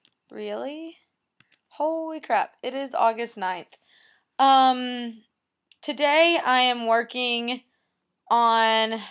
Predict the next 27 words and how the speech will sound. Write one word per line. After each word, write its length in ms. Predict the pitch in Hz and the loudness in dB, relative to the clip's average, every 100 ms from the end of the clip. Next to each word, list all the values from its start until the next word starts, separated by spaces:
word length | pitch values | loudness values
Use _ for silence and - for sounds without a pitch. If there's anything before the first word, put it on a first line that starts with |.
| _ | _
the 120 | 233 | -8
set 680 | 233 - 233 214 208 - - - | -8 -2 4 6 4 0 -16 -6
of 240 | - 214 196 | 0 0 0
The 120 | 214 | -2
Protector, 880 | 214 220 208 208 208 - 302 349 403 - _ _ _ _ | 0 -6 -2 -2 -2 -2 0 0 -2 -8 _ _ _ _
which 180 | 233 240 | -8 -4
is 240 | 233 208 - | -4 -2 0
a 160 | 220 | 2
Lifetime 880 | 214 202 254 349 349 - 226 208 202 | 2 4 4 4 -2 -8 -4 -4 -6
show. 680 | - - 196 190 202 226 - | -8 -2 0 0 -2 -4 -6
I 140 | - 214 | -4 0
watched 500 | 214 208 - - - | 4 2 2 -10 -16
some 320 | - 220 214 | -6 -4 -2
of 120 | 202 | -2
it 160 | 208 - | -2 0
last 360 | 208 202 - | 0 0 -2
night. 480 | 202 196 202 202 - _ _ _ _ | -4 -2 -4 -6 -14 _ _ _ _
It's 100 | _ | _
kind 220 | - 220 | -6 -4
of 60 | 214 | 0
like 180 | 208 202 | -2 -2
a 80 | 208 | -6
detective 580 | 202 202 208 202 208 | -8 -4 -4 -4 -10
show. 580 | 196 - 202 196 202 196 190 _ _ _ - | -10 -4 -2 0 -2 -4 -14 _ _ _ -10
I'm 200 | 247 240 | -8 -6
a 80 | 214 | -8
clerk. 560 | - 190 196 196 - | -8 -6 -4 -4 -10